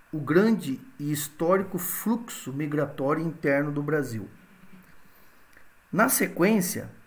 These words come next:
nós podemos identificar os principais fluxos migratórios internos durante o século vinte no Brasil. Cito, em primeiro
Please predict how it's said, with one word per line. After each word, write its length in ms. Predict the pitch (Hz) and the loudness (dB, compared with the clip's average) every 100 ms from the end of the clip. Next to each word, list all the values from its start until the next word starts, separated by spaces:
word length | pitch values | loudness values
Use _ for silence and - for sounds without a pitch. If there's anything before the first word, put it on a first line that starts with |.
| _ - - - - | _ -20 -20 -16 -6
nós 180 | 131 | -6
podemos 480 | - 160 147 175 180 | -2 0 2 2 2
identificar 1000 | 175 165 170 - - 147 - 147 160 180 - - - - - - - - - - - - - - - - - - | 0 0 -2 -4 -8 -6 2 4 4 2 -4 -14 -20 -20 -20 -20 -20 -20 -20 -20 -20 -20 -20 -20 -20 -20 -12 -6
os 140 | 160 | -4
principais 600 | - 226 226 - - 330 | 2 2 2 0 2 2
fluxos 500 | - 214 214 - - | 0 -4 -4 -4 -4
migratórios 1080 | 175 175 165 151 156 160 175 180 180 - - - - - - - - - - | 0 2 2 0 4 6 8 6 2 -6 -12 -20 -20 -20 -20 -20 -20 -18 2
internos 680 | 226 233 - 170 175 190 175 | 2 4 6 8 8 6 2
durante 440 | 175 160 170 175 | 2 4 2 -2
o 20 | |
século 560 | - - 175 202 190 190 - - | -2 0 0 0 -2 -4 -10 -14
vinte 760 | 139 123 202 185 180 - - - - - | -6 2 4 4 0 -10 -14 -18 -20 -10
no 140 | 131 139 | -4 2
Brasil. 540 | 156 143 127 127 - - - - - - - - - - - - - - - | 4 4 2 -4 -8 -14 -20 -20 -20 -20 -20 -20 -20 -20 -20 -20 -20 -20 -14
Cito, 680 | - - 247 269 - 131 - - - - | -8 0 0 0 -2 -6 -6 -18 -20 -8
em 80 | 156 | -8
primeiro 680 | 147 143 143 190 208 123 | -2 0 4 6 6 4